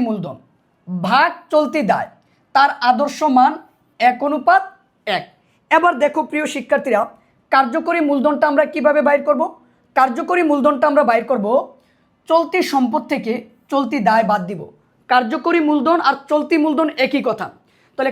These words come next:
কার্যকরী মূলধন এবং চলতি মূলধন তোমরা কিভাবে বাইর করবা? চলতি সম্পদ থেকে শুধুমাত্র চলতি দায়টা তোমরা কি করবা? বিয়োগ করবা। তাহলে পেয়ে যাবা কি? কার্যকরী মূলধন। এবার দেখো প্রিয় শিক্ষার্থীরা, যদি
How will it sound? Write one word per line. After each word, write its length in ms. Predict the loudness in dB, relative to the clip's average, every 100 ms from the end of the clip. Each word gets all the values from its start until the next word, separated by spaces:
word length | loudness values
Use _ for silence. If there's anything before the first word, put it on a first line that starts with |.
| 0
কার্যকরী 480 | 0 0 -2 2 2 2
মূলধন 320 | 2 2 0 0 -2
এবং 120 | -2 -4 -2
চলতি 260 | 0 2 2
মূলধন 260 | 2 -2 -4
তোমরা 180 | 0 0 2
কিভাবে 260 | 2 2 2
বাইর 140 | 0 0
করবা? 180 | 0 -2 -6 _ _ _ _ 0
চলতি 300 | 0 2 -2 -2
সম্পদ 300 | -4 -4 -6 -4
থেকে 200 | -4 -4 -6 -12 _ -8
শুধুমাত্র 480 | -2 0 2 0 -2 -6 -2
চলতি 260 | -2 -2 -4 -2
দায়টা 240 | -2 -4 -6
তোমরা 160 | -2 -2 -2
কি 60 | -2
করবা? 220 | -2 -2 -10 _ _ -2
বিয়োগ 180 | -2 0 -2
করবা। 180 | -2 -2
তাহলে 220 | 0 0 -2
পেয়ে 180 | 0 2
যাবা 160 | 2 0 0
কি? 100 | -2 -2 -14 _ _ 0
কার্যকরী 460 | 0 0 -2 -2 -2
মূলধন। 240 | -8 -12 -18 _ _ _ _
এবার 220 | 0 2 2 0
দেখো 180 | 0 -2
প্রিয় 160 | 0 -2 -4
শিক্ষার্থীরা, 440 | -2 -2 2 0 0 -12 _ _ _ _ -8
যদি 380 | 0 2 2